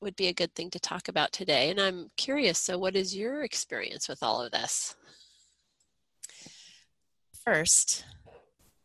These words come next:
Speaker 2: thank you, because I believe that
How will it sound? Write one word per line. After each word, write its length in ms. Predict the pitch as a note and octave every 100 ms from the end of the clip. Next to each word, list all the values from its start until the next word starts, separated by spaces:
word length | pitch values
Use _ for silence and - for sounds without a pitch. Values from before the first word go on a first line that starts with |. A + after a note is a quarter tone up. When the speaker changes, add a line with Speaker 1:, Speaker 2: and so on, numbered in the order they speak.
| _
Speaker 2:
thank 280 | E3 D3 -
you, 240 | B2 A2+ - - - - - - _ _
because 460 | F3 - D#3+ D3 D#3
I 340 | C#3 C#3+ D3 D3+
believe 540 | D#3+ D#3 E3 E3 -
that 560 | - C3+ C3+ C#3 - -